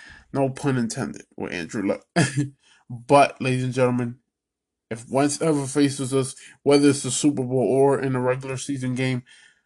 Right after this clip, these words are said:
I promise you, I hope they crush him. <laughs> I'm saying it right now.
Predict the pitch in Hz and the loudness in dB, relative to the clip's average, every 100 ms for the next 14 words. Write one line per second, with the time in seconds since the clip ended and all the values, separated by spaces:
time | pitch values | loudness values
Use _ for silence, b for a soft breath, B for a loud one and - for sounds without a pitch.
0 | b - 117 110 - 135 135 98 - - | b -2 0 0 -2 0 0 -2 -6 -12
1 | - - 98 123 127 131 131 - - _ | -14 -10 -6 -4 -4 -4 -6 -6 -20 _
2 | 117 113 - - 135 - - - - 131 | -8 -8 -12 -4 0 0 -2 -12 -14 -18
3 | - - 160 - - 220 196 139 - 151 | -16 -6 0 2 4 6 6 2 0 0
4 | 131 92 110 95 107 | 0 0 0 0 -4